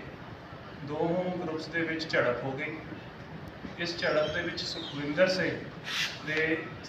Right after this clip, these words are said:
ਚੋਟ ਜਿਹੜੀ ਸੀਗੀ ਉਹ ਜ਼ਿਆਦਾ ਲੱਗ ਗਈ। ਇਹਨਾਂ ਚੋਟ ਦੇ ਕਾਰਨ ਸੁਖਵਿੰਦਰ ਸਿੰਘ ਦੀ ਡੀ ਐਮ ਸੀ ਜਾਂਦੇ ਜਾਂਦੇ ਮੌਤ ਹੋ ਗਈ। ਇਸ ਇਨਸੀਡੈਂਟ ਨੂੰ ਮੁੱਖ ਰੱਖਦੇ ਹੋਏ ਮੁਕੱਦਮਾ ਨੰਬਰ ਇੱਕ ਸੌ ਗਿਆਰਾਂ ਮਿਤੀ ਨੌ ਸੱਤ ਦੋ ਹਜ਼ਾਰ ਚੌਵੀ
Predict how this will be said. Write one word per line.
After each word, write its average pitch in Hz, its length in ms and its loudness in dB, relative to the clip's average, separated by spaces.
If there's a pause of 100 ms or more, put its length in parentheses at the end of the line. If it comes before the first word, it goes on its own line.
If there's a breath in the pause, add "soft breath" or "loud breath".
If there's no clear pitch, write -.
(220)
ਚੋਟ 151 280 0
ਜਿਹੜੀ 156 240 -2
ਸੀਗੀ 160 240 -2
ਉਹ 165 80 2
ਜ਼ਿਆਦਾ 123 300 8
ਲੱਗ 151 300 8
ਗਈ। - 100 -4 (600)
ਇਹਨਾਂ 165 260 4
ਚੋਟ 151 300 -2
ਦੇ 165 120 4
ਕਾਰਨ 147 360 4 (340)
ਸੁਖਵਿੰਦਰ 151 540 0
ਸਿੰਘ 160 240 0
ਦੀ 165 120 2
ਡੀ 143 180 2
ਐਮ 143 100 2
ਸੀ 160 260 -2
ਜਾਂਦੇ 139 300 2
ਜਾਂਦੇ 143 380 2
ਮੌਤ 127 220 0
ਹੋ 123 100 -6
ਗਈ। - 1700 -8
ਇਸ 185 120 4
ਇਨਸੀਡੈਂਟ 180 420 4
ਨੂੰ 185 200 -2
ਮੁੱਖ 160 200 -4
ਰੱਖਦੇ 143 360 4
ਹੋਏ 147 180 0 (260)
ਮੁਕੱਦਮਾ 143 440 2
ਨੰਬਰ 156 520 4
ਇੱਕ - 100 -4
ਸੌ 160 220 0
ਗਿਆਰਾਂ 135 280 4 (580)
ਮਿਤੀ 147 260 0
ਨੌ 139 300 6
ਸੱਤ 156 360 4
ਦੋ 147 140 0
ਹਜ਼ਾਰ 143 280 4
ਚੌਵੀ 123 340 0